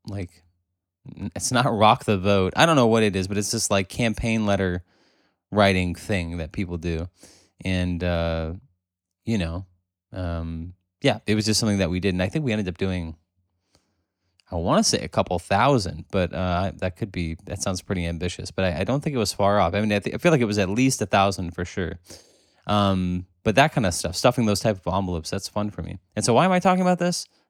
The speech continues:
Uh, basketball, shooting, I enjoy that. Man, we're really getting off topic here. Um, but I was playing some basketball. I came back. I actually did my calisthenics as well. 'Cause actually, this is, it's bec-, you know why I did this? And <laughs> this is embarrassing to talk about, but this is true.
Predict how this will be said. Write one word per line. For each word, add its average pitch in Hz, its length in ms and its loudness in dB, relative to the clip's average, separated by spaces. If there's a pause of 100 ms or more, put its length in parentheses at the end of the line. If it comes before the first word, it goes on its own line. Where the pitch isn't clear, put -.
(100)
Uh, 107 420 4
basketball, 135 800 4
shooting, 131 520 2
I 107 60 2
enjoy 101 440 2
that. 120 380 2 (540)
Man, 95 240 0
we're 98 140 0
really 90 180 0
getting 85 180 -4
off 85 140 -4
topic 87 340 -2
here. - 200 -12 (460)
Um, 104 560 0
but 110 120 4
I 107 40 6
was 107 120 2
playing 151 180 2
some 117 140 0
basketball. 113 560 2
I 95 80 -6
came 127 340 -2
back. 104 340 2
I 104 60 2
actually 113 220 -2
did 98 140 0
my 92 160 0
calisthenics 95 680 -2
as 87 120 -8
well. 87 340 0 (240)
'Cause 123 140 2
actually, 165 300 4
this 143 180 2
is, - 60 -2
it's 110 140 -4
bec-, - 280 -6
you 110 100 0
know 117 120 4
why 104 140 4
I 95 40 2
did 95 180 -2
this? 107 320 -6 (220)
And 90 140 -8 (280)
<laughs> - 320 -14
this 123 140 0
is - 60 -2
embarrassing 98 480 0
to 90 60 -4
talk 92 200 2
about, 85 160 -2
but 98 100 -6
this 110 120 -8
is 98 120 -6
true. 87 240 -4